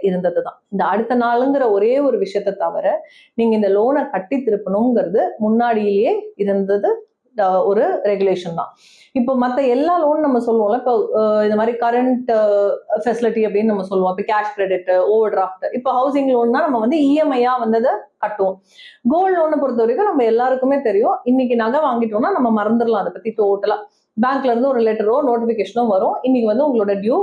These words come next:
நீங்க வந்து கட்டிருங்க, கட்டிட்டு நீங்க போங்க, இல்லைன்னா நாங்க நகையை ஆப்ஷன்ல கொடுப்போம் அப்படின்னு ஒரு லெட்டர் வரும்.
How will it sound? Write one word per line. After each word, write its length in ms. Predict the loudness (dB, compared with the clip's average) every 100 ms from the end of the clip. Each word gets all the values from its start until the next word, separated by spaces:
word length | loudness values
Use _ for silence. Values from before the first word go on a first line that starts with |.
| -4 -2
நீங்க 180 | 0
வந்து 200 | 2 0
கட்டிருங்க, 480 | -2 -2 -2 0 0 -2
கட்டிட்டு 400 | -2 -2 -2 -2
நீங்க 200 | 0 -2
போங்க, 200 | 0 0 0
இல்லைன்னா 260 | 0 0
நாங்க 200 | 0 0
நகையை 320 | -2 0 0 0
ஆப்ஷன்ல 400 | -2 -2 -2 -2
கொடுப்போம் 360 | -4 -2 -4 -4
அப்படின்னு 360 | -4 0 0
ஒரு 60 | 2
லெட்டர் 320 | 0 0 -2
வரும். 240 | 0 0